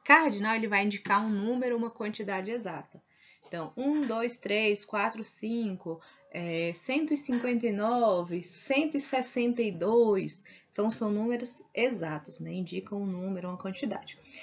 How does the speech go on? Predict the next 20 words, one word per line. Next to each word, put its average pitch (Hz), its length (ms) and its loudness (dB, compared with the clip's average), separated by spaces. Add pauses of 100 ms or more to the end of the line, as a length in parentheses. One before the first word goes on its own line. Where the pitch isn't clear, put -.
(280)
Ordinal 247 520 12
vai 240 120 2
lembrar 233 260 0
o 233 60 -2
quê, 196 160 -2
pessoal? 165 440 -12 (360)
Ordem, 196 680 2
posição. 202 760 -2 (540)
Então, 170 320 -8
o 196 140 4
jogador 190 400 2
brasileiro 220 480 0
foi 220 260 -2
eleito 190 520 -2
o 349 140 4
segundo 370 560 0
melhor 294 260 2
artilheiro 285 500 0
do 311 100 -2
ano. 240 260 -2